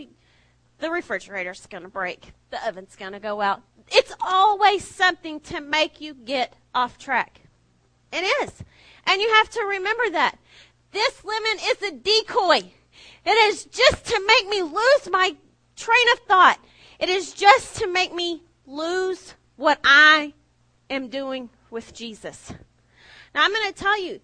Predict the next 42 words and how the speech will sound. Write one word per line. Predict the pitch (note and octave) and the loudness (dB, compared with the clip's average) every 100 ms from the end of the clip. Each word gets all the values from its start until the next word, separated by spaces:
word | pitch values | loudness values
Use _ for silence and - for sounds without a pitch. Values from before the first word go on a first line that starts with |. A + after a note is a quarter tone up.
| _ _ _ _ | _ _ _ _
being | - G#4 A#4 | -8 -6 -6
the | A4 | -4
pastor's | - F4 F#4 G#4 G#4 F4+ | 0 0 0 -8 -12 -2
wife, | G4 G#4 G#4+ _ _ _ _ _ _ | 4 4 2 _ _ _ _ _ _
it | E4+ F#4+ | -6 0
happens | F#4+ E4+ B3+ | -2 -2 -10
a | G#3 G#3+ | -8 -8
lot | A#3 C4 A3 | 0 2 2
to | - B3 | -2 -6
us. | F3+ D#3 - - _ | -6 -8 -14 -20 _
I | D#4 F#4 | 4 4
thought, | F#4+ F4+ D4 - _ _ - _ | 2 0 0 -2 _ _ -20 _
"Dear | F4 F#4+ | -6 -2
God, | F4 D#4 | 2 2
if | C4 C#4 | 0 -4
had | D#4 D#4 | -2 2
I | F4 | 2
known | G4+ F#4+ G4 G4 | 2 -4 -4 -6
starting | - F4 F4+ D#4+ | -2 0 0 -4
a | |
church | C#4 F4 F4+ | -10 -10 -10
was | E4+ - | -14 -14
gonna | E4+ D4+ | -14 -8
be | D#4 | -6
like | D#4+ - | -6 -6
this, | E4+ - | -10 -6
I | C#4 G4+ | -6 -4
might | G#4 C4 D4 | -6 -6 -6
have | D#4 | -8
would | G#3+ | -14
have | F3+ | -14
bailed. | F3+ F3 - - _ _ _ _ _ _ _ _ _ _ - | -12 -14 -16 -20 _ _ _ _ _ _ _ _ _ _ -12
I | D4+ | 0
might | F#4+ | 2
have | F#4+ | 2
would | F4 | 0
have | D4 | -2
voted | C4 C4+ B3+ - | -2 -2 -4 -8
to | |
do | A3 A#3 | -16 -12
something | A#3 G#3 G#3+ G3 | -10 -10 -12 -14
different." | E3 - - | -14 -14 -20